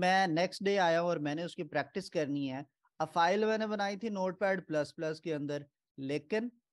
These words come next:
यहाँ पर मेरे पास तो ब्राउज़र की फाइल है, इस पर डबल क्लिक करता हूँ तो वो तो ब्राउज़र ओपन हो जाता है। मैंने उसका कोड देखना है तो इस पर राइट क्लिक करेंगे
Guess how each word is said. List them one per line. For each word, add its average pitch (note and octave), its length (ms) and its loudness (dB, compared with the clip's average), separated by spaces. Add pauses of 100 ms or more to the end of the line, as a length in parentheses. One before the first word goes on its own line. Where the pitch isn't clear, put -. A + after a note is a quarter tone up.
यहाँ D#3 460 0
पर G3+ 160 -2
मेरे E3+ 240 -2
पास E3+ 300 -4
तो F3+ 60 -10
ब्राउज़र D#3 440 -2
की G#3 120 -10
फाइल F3 320 -2
है, F3 100 -4
इस D#3 120 -12
पर G3 100 -8
डबल E3+ 300 -2
क्लिक F#3+ 300 -6
करता E3+ 240 -4
हूँ F3+ 100 -6
तो D#3+ 60 -6
वो D#3+ 100 -4
तो D#3+ 100 -6
ब्राउज़र C#3 400 -2
ओपन F3+ 280 -6
हो E3 100 -4
जाता C3+ 380 -2
है। B2 160 -12 (200)
मैंने E3+ 180 -6
उसका G3+ 220 -8 (100)
कोड G3 300 0
देखना D#3 380 -4
है C3 80 -8
तो D3+ 100 -10
इस D#3 120 -10
पर F#3+ 160 0
राइट D3 280 2
क्लिक G#3+ 320 -4
करेंगे A3 440 -2